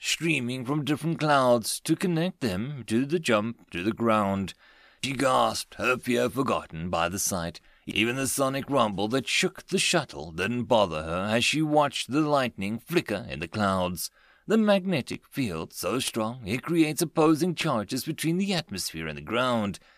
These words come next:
Nectati remembered from her briefing. A wild and savage planet.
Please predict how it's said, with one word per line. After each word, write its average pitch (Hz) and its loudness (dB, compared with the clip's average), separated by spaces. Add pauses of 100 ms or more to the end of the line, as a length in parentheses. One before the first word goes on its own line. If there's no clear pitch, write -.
(140)
Nectati 127 -4
remembered 123 0
from 110 0
her 123 0
briefing. 107 -4 (480)
A 190 6
wild 214 4 (160)
and 117 -2
savage 98 -2
planet. 98 -2